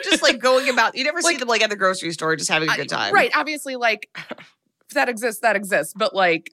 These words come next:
Speaker 2: I don't want that entity to be upset.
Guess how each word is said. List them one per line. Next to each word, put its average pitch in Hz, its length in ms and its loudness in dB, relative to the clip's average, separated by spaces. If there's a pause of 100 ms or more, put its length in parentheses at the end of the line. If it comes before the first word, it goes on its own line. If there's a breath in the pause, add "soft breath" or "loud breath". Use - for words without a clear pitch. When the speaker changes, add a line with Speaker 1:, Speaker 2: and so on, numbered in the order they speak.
Speaker 2:
I 220 160 4
don't 233 240 0
want 185 360 -2
that 165 340 2 (520)
entity 156 500 -2
to 165 140 -4
be 135 400 -6
upset. - 760 -10